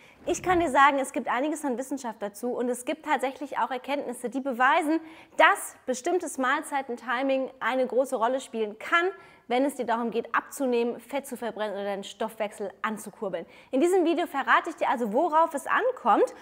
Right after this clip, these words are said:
Vor allem aber am Ende verrate ich dir, was fast noch entscheidender ist, als wann du isst und wie du das für dich in den Alltag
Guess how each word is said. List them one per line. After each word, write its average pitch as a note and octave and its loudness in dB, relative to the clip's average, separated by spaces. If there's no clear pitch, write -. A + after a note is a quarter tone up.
Vor - 4
allem G#4 8
aber C4 6
am B3+ 6
Ende G4 4
verrate C4 -2
ich - -10
dir, B3+ 0
was D#4+ 0
fast F4+ -2
noch D4 2
entscheidender C4+ 2
ist, - -6
als - 4
wann B3+ 4
du C4+ 4
isst A3+ 2
und F4+ 6
wie A#3+ 0
du A#3 2
das A3+ 0
für A#3 -4
dich A#3 -4
in A3+ -4
den F#3 -4
Alltag G3 -6